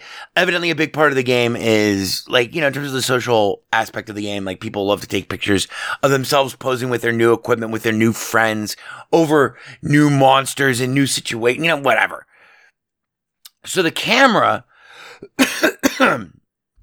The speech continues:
starts in, like, I, I, I can't remember if this is true or not, but I think it starts in, like, a first person view, like, it shows you out of your eyes. But there's another button that you can press that can mount the camera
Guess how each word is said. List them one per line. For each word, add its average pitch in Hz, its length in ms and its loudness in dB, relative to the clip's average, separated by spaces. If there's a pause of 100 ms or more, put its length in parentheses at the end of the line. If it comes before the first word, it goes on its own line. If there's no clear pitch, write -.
(600)
starts - 580 2 (140)
in, 175 160 0
like, 147 280 -4 (640)
I, 139 80 0 (320)
I, 135 800 -2
I 123 80 -6
can't 135 260 -2
remember 113 240 2
if 95 80 -2
this 95 220 -6
is 90 100 -6
true 92 240 0
or 85 100 0
not, 82 280 -4
but 104 180 2 (320)
I 139 60 2
think 233 160 2
it 208 80 -6
starts 175 260 2
in, 170 60 -6
like, 151 100 -2
a 131 80 2
first - 300 0
person 127 500 0 (340)
view, 139 320 0
like, 98 200 -8
it 107 80 -8
shows 131 260 -2
you 139 160 -4
out 135 140 0
of 113 100 -10
your 117 180 -10
eyes. 82 600 -2 (500)
But 170 100 0
there's 233 160 4
another 240 360 6
button 151 320 2
that 147 80 -10
you 147 100 -18
can 139 160 -10
press 131 320 0
that 160 120 -6
can 165 260 -4
mount 208 300 4
the 180 100 -4
camera 131 640 0